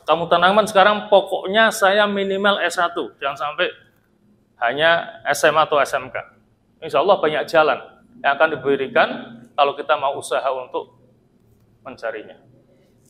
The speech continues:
Kemudian berikutnya, yaitu apa? Menunaikan sholat asar berjamaah juga akan memudahkan orang masuk surga.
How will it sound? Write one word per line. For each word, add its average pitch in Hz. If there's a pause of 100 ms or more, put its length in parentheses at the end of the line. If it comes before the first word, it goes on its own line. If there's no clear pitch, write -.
(1040)
Kemudian 254
berikutnya, 254 (1080)
yaitu 170
apa? 214 (560)
Menunaikan 233
sholat 233
asar 220
berjamaah 208
juga 202
akan 214
memudahkan 196
orang 180
masuk 160
surga. 147